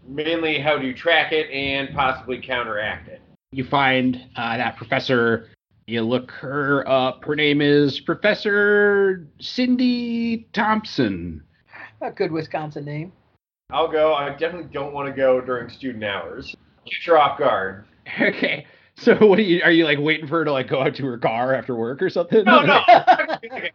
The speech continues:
Speaker 1: creep about it. Like, more like busting in her office and just, like, sitting down like he owns the place.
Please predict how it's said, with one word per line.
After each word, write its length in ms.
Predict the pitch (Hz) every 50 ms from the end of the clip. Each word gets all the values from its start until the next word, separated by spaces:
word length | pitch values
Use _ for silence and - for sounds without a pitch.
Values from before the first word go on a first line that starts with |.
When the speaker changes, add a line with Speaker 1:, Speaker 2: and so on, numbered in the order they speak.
| _ _
Speaker 1:
creep 220 | 233 254 233 214
about 340 | 180 151 139 135 123 123 123 123
it. 160 | 131 127 - _ _ _ _ _ _
Like, 160 | - 202 202
more 140 | 233 269 269 254
like 200 | 233 214 208 -
busting 380 | 233 226 226 - - 220 208 202
in 60 | 202
her 140 | 196 196 190
office 240 | 190 190 190 175
and 100 | 160 151
just, 180 | 139 165 156 -
like, 160 | 170 147 131
sitting 420 | - - - - 214 214 180 180 156
down 420 | 160 156 160 165 170 170 165 156
like 180 | 156 151 151 143
he 140 | 147 143 139
owns 260 | 139 147 147 147 139
the 80 | 143 135
place. 380 | - 139 127 120 117 120 120